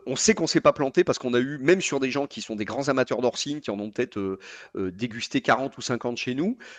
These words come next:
euh, euh, ils nous disent, bah, ça, à quarante euros, il y a rien à dire. Et en fait, ce retour immédiat, euh, est absolument formidable pour nous. C'est une chance, euh,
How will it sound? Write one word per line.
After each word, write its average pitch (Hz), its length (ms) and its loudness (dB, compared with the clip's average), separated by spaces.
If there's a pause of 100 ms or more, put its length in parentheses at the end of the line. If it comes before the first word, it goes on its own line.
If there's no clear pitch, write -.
(160)
euh, 117 720 2 (260)
euh, - 180 -10
ils 139 100 -4
nous 143 80 2
disent, 147 220 -2
bah, 123 120 8
ça, 151 380 6
à - 80 0
quarante 120 340 -2
euros, 127 140 0
il 139 40 0
y 135 40 -2
a 117 60 2
rien 120 160 -2
à 120 60 2
dire. 113 260 2
Et 127 80 4
en 123 60 2
fait, - 180 2
ce 139 100 -4
retour 160 460 4
immédiat, 143 540 6 (440)
euh, 95 380 0
est 123 100 6
absolument 131 380 2
formidable 120 480 4
pour 101 180 -10
nous. 117 140 -6 (100)
C'est - 140 -6
une 104 80 -4
chance, 127 360 -2
euh, 90 240 -4